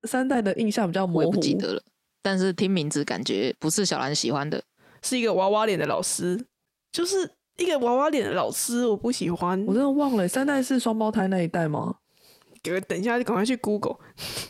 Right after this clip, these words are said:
Speaker 2: 对，对，对。对，因为我喜欢双胞胎其中一位，所以是双胞胎，没错。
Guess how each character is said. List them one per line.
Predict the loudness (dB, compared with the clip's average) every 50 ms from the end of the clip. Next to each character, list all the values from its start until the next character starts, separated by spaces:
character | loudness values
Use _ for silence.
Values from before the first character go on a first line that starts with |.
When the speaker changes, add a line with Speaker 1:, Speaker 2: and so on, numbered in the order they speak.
| -8 -4 0
Speaker 2:
对， | 0 2 2
对， | 2 2 0
对。 | 2 2 0 0 0 -2 -4 -10 -16 -20 -20 -20 -20 -20 _ _ _ _ _ _ _ _ _ -4
对， | -2 -2 -2 0
因 | 0 0
为 | 0 0
我 | 0 0 0 -2
喜 | -2 -2 -2 0
欢 | 0 0 -2 -2
双 | -2 -2 -4
胞 | -2 -4 -4 -2
胎 | -4 -4 -4 -4 -4 -6 -8 -8
其 | -6 -4 -4
中 | -2 -2 -2 -2
一 | -2 -2
位， | -2 -2 -2 -4 -4 -6 -10 -10 -10
所 | -6 -4 -4
以 | -4 -4 -6
是 | -6 -8 -8
双 | -6 -4 -4 -4
胞 | -2 -2 -2
胎， | -2 -2 -2 -2 -2 -4 -6 _ _ _ _ _
没 | -10 -10
错。 | -10 -6 -4 -6 -6 -6